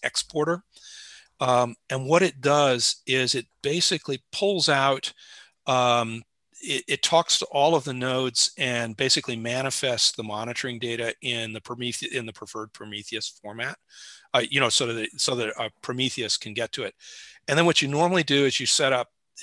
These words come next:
you, so you, this comes for free. You've got the, you've got the exporters. You then set up Prometheus,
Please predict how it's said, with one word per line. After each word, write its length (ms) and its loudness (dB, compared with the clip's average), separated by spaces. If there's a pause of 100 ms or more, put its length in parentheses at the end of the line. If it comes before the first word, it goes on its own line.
(100)
you, 240 -4
so 160 0
you, 260 0
this 200 6
comes 240 2
for 160 -2
free. 680 0
You've 200 -8
got 260 0
the, 200 2
you've 140 -10
got 220 2
the 140 -6
exporters. 640 -4 (400)
You 120 -2
then 200 2
set 260 4
up 80 2 (100)
Prometheus, 760 0